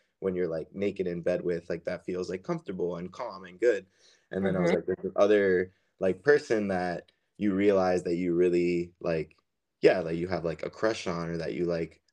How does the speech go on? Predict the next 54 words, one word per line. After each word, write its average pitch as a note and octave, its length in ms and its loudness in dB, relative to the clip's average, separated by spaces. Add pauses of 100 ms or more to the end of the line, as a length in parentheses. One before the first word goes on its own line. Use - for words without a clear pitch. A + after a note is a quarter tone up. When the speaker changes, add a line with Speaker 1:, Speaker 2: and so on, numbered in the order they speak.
(100)
Speaker 1:
would F#2+ 120 4
want F2 340 -2
to, - 80 -6
like, D#2+ 280 -8
date F#2 380 2
or D#2+ 120 0
you, E2+ 160 -2
like, D#2 280 -6
idolize F2 580 0
as, E2 340 -2
like, E2+ 140 0
a E2+ 60 -2
partner," E2+ 640 -2
you - 100 -8
know? F#2 240 -2 (360)
Um, F2 360 2
so A#2+ 160 8
I A#2+ 40 6
was, A#2 100 4
like, A2+ 180 2
putting C#3 220 4
those C3 160 4
two A2+ 140 4
things G#2+ 240 0
together G2+ 460 4
and, G2+ 140 2
like, E2+ 220 -4 (100)
being F#2+ 200 0
able F#2 220 2
to, G2+ 140 0
like, F2+ 280 2 (240)
slowly G#2 600 4
practice G2 600 0
it, B2 260 6
you B2 120 0
know? B2+ 280 2 (260)
And G2+ 220 0
then F#2 340 2
I F#2+ 80 -4
think F#2+ 240 -2
that F#2+ 140 2
just, F#2 200 -4
like, E2+ 160 -2
helped F#2 200 -2
me F2+ 100 -2
see F#2 220 -2
in F2+ 80 0
my F2 120 -2
mind, E2 320 -6
like, E2+ 140 -10
"Okay, A#2 280 2
this G2 180 -8
is G2+ 140 -6
really F#2+ 420 2